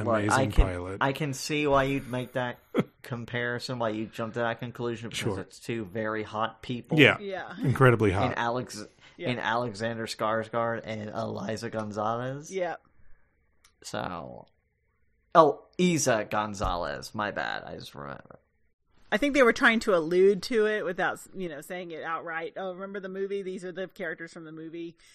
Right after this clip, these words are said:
Speaker 3: Um, but I think
Speaker 2: And
Speaker 3: it
Speaker 2: I might
Speaker 3: also
Speaker 2: be way
Speaker 3: kinda
Speaker 2: off
Speaker 3: set,
Speaker 2: base. Yeah.
Speaker 3: it just definitely set the tone for the show that, you know, things don't end well <laughs> for Mister and Missus Smiths. But also, from what I understand, Brad Pitt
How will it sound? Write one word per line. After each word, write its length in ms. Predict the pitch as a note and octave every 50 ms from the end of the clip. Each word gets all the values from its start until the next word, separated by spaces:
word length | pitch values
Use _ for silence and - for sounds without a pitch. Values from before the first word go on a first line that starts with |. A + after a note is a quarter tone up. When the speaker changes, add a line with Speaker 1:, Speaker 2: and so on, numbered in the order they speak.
| - - - _ _ -
Speaker 3:
Um, 640 | F#3 F#3+ F#3+ F#3 F3+ F3+ F3+ F3 E3+ E3+ E3 D#3 - - _ _ _ _ _ _ _ _ _ _ _ _ _ _ _ -
but 200 | G#3+ F3+ G#3+ G#3+
I 40 | G#3+
think 100 | G#3 -
Speaker 2:
And 100 | C#3 C#3
Speaker 3:
it 20 | C#3+
Speaker 2:
I 40 | C#3+
might 100 | C3+ B2+
Speaker 3:
also 100 | A#2 G#2+
Speaker 2:
be 60 | A#2 G#2+
way 60 | G2+ G2
Speaker 3:
kinda 100 | F#2+ F2+
Speaker 2:
off 100 | E2+ -
Speaker 3:
set, 160 | - C4 G#2+ G2
Speaker 2:
base. 340 | F2 F2+ - - - - - - - -
Yeah. 60 | - - - - - - _
Speaker 3:
it 160 | - A3+ G3+
just 180 | A3 A#3 B3+ -
definitely 300 | C4+ A#3+ A#3 - A#3+ A3
set 320 | G3+ - - A3 G3+ - -
the 120 | F#3+ F#3+
tone 560 | F#3+ - - G#3 F#3 F3+ F3 F3 F3 E3+ E3+
for 340 | E3 - - G#3 F#3+ F3+ F3+
the 100 | D#3 E3
show 520 | E3 - - G#3 F3 E3+ D#3+ D#3 D#3 D#3+ D#3+
that, 300 | - D#3 D3+ D3+ - - _ _ _ _ _ _ _ _ _ _ _ _ _
you 160 | - F3 F#3
know, 220 | E3+ D#3 D3+ C#3+ D3+
things 280 | - - A3+ A3+ G#3
don't 220 | - C4 A#3+ A#3 A3+
end 180 | A3 G#3+ G#3
well 380 | G3 F#3 F3 E3 D3 C3 C#3 F3 G3+ G#3 F#3 - -
<laughs> 240 | C4+ B3+ A#3 F#3 -
for 280 | - G#3+ G#3 G3+ F#3+ F#3
Mister 240 | F3+ F#3+ F3 - F#3
and 80 | F3
Missus 280 | E3+ D#3+ - E3 D#3 -
Smiths. 720 | - E3+ E3+ D#3 D3+ D3 - - - - - - - - - - - - - - - - - - - - - _
But 140 | - A#3 A3+
also, 320 | B3+ D#4+ - F#4 D4+ C4+
from 160 | - C#4 C4+
what 100 | C4+ C#4
I 60 | C#4+ C#4+
understand, 420 | C4+ B3+ - - B3+ B3 A3+ G3
Brad 380 | - F#3 E3+ F3 A3+ B3 - -
Pitt 640 | - G3 G3+ G#3+ A3+ G#3 - - - - - -